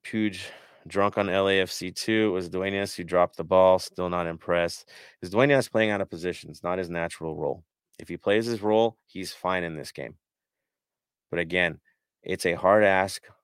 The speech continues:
on an eighteen-year-old all of a sudden switch positions. Why is that not an Acosta switch? Should have been a veteran back there. I don't get it." Exotic Killer in the mix. Good to see you on here, man.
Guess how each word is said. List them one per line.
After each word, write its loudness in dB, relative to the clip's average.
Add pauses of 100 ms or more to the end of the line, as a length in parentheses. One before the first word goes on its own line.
(120)
on -8
an -8
eighteen-year-old -4
all 2
of -6
a -14
sudden -10
switch -10
positions. -10 (300)
Why -2
is 0
that 2
not 0
an -2
Acosta -4
switch? -12 (400)
Should -8
have -2
been 0
a 0
veteran -2
back -10
there. -12 (640)
I -12
don't -8
get -8
it." -16 (2250)
Exotic 6
Killer 4
in -2
the 0
mix. 0
Good -2
to -2
see -4
you 2
on 4
here, 2
man. 2